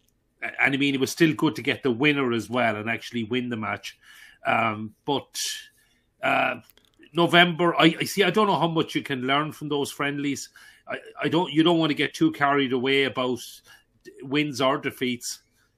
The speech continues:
Um, and I know our next game now is going to be a friendly against Latvia, but it, it really is about the competitive games. And yeah, for me,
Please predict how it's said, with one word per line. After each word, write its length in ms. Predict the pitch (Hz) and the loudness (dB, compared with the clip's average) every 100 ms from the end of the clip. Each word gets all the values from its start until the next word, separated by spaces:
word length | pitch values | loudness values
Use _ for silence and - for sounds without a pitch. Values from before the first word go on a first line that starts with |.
| _ | _
Um, 560 | 131 127 127 120 120 110 _ _ _ _ _ _ _ - | 0 2 2 -2 -10 -14 _ _ _ _ _ _ _ -2
and 180 | 139 139 | 0 2
I 140 | 135 | 2
know 200 | 139 139 | 0 -2
our 100 | 131 | 0
next 240 | 139 151 - | 0 -2 -2
game 280 | 143 131 | 0 0
now 160 | 123 123 | 0 -2
is 100 | 120 | -2
going 160 | 135 117 | -4 -4
to 60 | |
be 100 | 120 | -4
a 20 | |
friendly 420 | 113 135 135 120 117 | -4 -4 -4 -2 -2
against 260 | 113 110 | -4 -4
Latvia, 480 | 127 123 - 120 107 | -2 -2 -2 -2 -2
but 320 | 127 120 - - - - _ _ | -6 -10 -12 -20 -20 -20 _ _
it, 380 | - - - - _ _ - _ _ - - | -18 -14 -14 -16 _ _ -20 _ _ -20 -6
it 180 | 151 143 | -4 2
really 480 | 175 208 175 160 | 4 4 4 6
is 160 | 160 143 | 6 4
about 320 | 123 143 135 | -2 -2 -2
the 80 | - | -6
competitive 720 | - 127 113 143 135 123 107 | -12 -14 -4 -4 -2 -6 -6
games. 540 | 117 135 135 107 - - _ _ _ _ _ | -2 -2 -2 -6 -12 -16 _ _ _ _ _
And 520 | 127 127 123 120 107 - - - - | 2 2 2 -4 -10 -14 -18 -18 -2
yeah, 300 | 160 170 143 | 4 6 4
for 220 | - 160 | 0 0
me, 480 | 165 185 175 131 | 4 4 2 -6